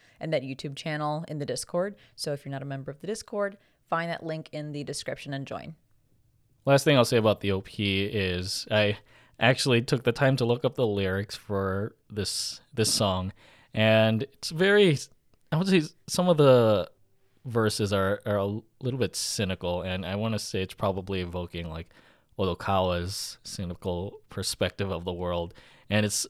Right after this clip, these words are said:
Speaker 2: also just coupled with some driving metaphors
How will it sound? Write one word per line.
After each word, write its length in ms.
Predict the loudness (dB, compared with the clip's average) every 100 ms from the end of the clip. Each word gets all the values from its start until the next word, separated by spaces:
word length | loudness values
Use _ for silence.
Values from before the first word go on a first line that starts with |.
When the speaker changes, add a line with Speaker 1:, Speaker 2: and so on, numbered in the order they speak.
| _ _ _ _
Speaker 2:
also 320 | 4 4 2
just 180 | -2 -2
coupled 320 | -2 -4 -2
with 200 | -4 -6 -6
some 400 | -4 -4 -6 -8 -8
driving 640 | -2 0 -2 -4 -6 -8 -10 _ _ _ -8
metaphors 800 | -4 -4 -6 -8 -6 -6 -10